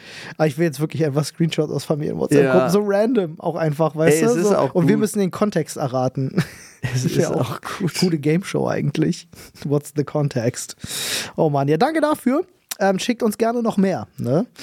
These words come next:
Speaker 2: Ja,
Speaker 1: Äh,
Speaker 2: unbedingt.
Speaker 1: Paul.
Speaker 2: Ja.
Speaker 1: Hast du gerade zuletzt gezogen, oder
Speaker 2: Ich
Speaker 1: ich?
Speaker 2: glaub, du, aber
Speaker 1: Komm, hier, ich halte den Schädel, du ziehst.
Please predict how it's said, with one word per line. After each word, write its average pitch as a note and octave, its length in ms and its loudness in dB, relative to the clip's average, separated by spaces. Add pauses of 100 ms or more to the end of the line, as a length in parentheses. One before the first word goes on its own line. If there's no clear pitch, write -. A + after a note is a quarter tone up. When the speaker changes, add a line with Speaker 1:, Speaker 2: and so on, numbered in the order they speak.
(220)
Speaker 2:
Ja, A#2 200 4
Speaker 1:
Äh, D3 120 4
Speaker 2:
unbedingt. B2 500 0 (220)
Speaker 1:
Paul. F#3 280 -4 (360)
Speaker 2:
Ja. C3 280 2 (560)
Speaker 1:
Hast - 240 -2
du C4 140 2
gerade C4 220 -4
zuletzt - 280 -4
gezogen, D#4+ 320 -4
oder G#3+ 140 0
Speaker 2:
Ich C3 80 0
Speaker 1:
ich? B2+ 80 -6
Speaker 2:
glaub, C3+ 260 -2
du, C#3+ 280 2
aber G#2+ 680 0
Speaker 1:
Komm, D3+ 160 2
hier, C#3+ 100 2
ich C3 120 -2
halte D3 180 0
den C#3 140 0
Schädel, C#3+ 260 0
du C3+ 100 0
ziehst. - 420 -4